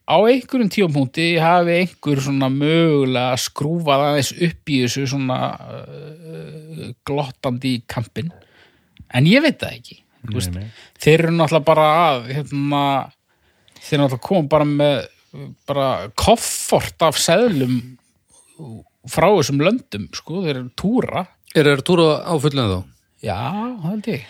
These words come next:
Speaker 2: En mér finnst, sko, að þú segir þeir eru ekki heimskir.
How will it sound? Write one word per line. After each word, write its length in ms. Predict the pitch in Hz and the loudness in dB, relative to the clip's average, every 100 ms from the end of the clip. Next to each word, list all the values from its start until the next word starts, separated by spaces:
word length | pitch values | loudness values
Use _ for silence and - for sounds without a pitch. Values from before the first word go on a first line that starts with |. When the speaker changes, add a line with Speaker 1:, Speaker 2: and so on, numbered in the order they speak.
| - - - _ | -20 -20 -20 _
Speaker 2:
En 100 | 113 | 4
mér 220 | 123 147 | 6 8
finnst, 240 | 214 190 143 | 6 2 -6
sko, 200 | - 175 160 - - - _ - | 2 6 6 4 -12 -20 _ -6
að 140 | 135 | -2
þú 80 | 165 | 4
segir 160 | 170 165 | 4 4
þeir 140 | 175 | 6
eru 100 | 226 | 6
ekki 160 | - 104 | 4 0
heimskir. 400 | 87 - - | 0 -2 -6